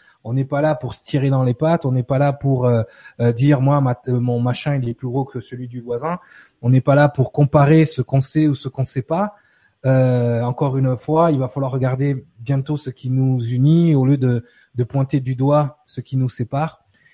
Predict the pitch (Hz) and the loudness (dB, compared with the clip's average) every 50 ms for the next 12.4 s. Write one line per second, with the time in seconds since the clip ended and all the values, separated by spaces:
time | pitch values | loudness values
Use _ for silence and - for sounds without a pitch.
0 | _ _ _ - 127 131 131 131 123 120 117 117 113 113 117 117 120 123 127 127 | _ _ _ -2 0 2 2 2 2 2 0 0 -2 -2 -2 -2 -2 -2 -2 -2
1 | 123 117 120 110 107 104 107 104 117 117 120 117 - 131 120 117 113 110 - - | 0 -2 -2 -2 -2 -4 -4 -4 -4 -4 -4 -4 -4 -4 -4 -4 -4 -4 -6 -6
2 | 127 113 123 131 135 131 127 - - 135 131 131 139 143 143 139 135 - 131 - | -6 -4 -2 -2 -2 -2 -4 -4 -4 -4 -2 0 0 0 -2 -2 -4 -6 -6 -4
3 | - 127 120 - 127 - - - 147 160 170 - - - - - 131 123 120 - | -4 -4 -4 -4 -6 -6 -6 -6 -4 -4 -4 -6 -10 -12 -10 -8 -8 -8 -8 -10
4 | _ _ _ _ _ _ - 143 139 143 147 135 127 123 120 117 110 113 _ _ | _ _ _ _ _ _ -4 -2 0 0 0 0 0 0 0 0 -2 -4 _ _
5 | _ _ - 120 120 - 139 135 139 135 - 160 147 135 147 156 135 135 135 135 | _ _ -10 -8 -6 -4 -4 -4 -4 -4 -4 -6 -2 0 0 2 2 2 2 2
6 | 139 135 135 - - 151 156 151 147 135 127 127 123 131 135 151 165 165 147 147 | 2 2 0 2 2 2 4 4 2 2 2 0 0 0 2 2 4 4 4 4
7 | 160 165 151 139 139 120 - 156 151 151 147 - - 120 - _ - 151 165 175 | 4 4 2 2 0 0 0 0 0 0 0 -2 -4 -8 -6 _ 0 0 0 0
8 | 175 - _ _ _ _ - 120 120 127 131 123 - 151 147 147 - - - - | -2 -6 _ _ _ _ -4 -2 0 0 0 0 0 -2 -2 -2 -2 -2 -4 -4
9 | - 147 156 170 165 - 135 117 - - 139 123 - - 139 127 - 151 147 147 | -2 -2 0 0 0 -2 -4 -8 -8 -6 -6 -6 -4 -4 -6 -4 -2 -2 0 0
10 | 135 123 127 120 - - - 147 143 143 143 135 135 131 131 - - - - 127 | 0 -2 -4 -6 -10 -8 -6 -2 -2 0 0 0 0 -2 -4 -6 -12 -10 -4 -2
11 | 123 120 117 110 107 - _ _ _ _ _ _ _ _ _ _ - 120 123 123 | 0 0 0 -2 -4 -6 _ _ _ _ _ _ _ _ _ _ -2 0 0 0
12 | 120 120 117 113 110 110 113 | 0 0 0 0 -2 -2 -4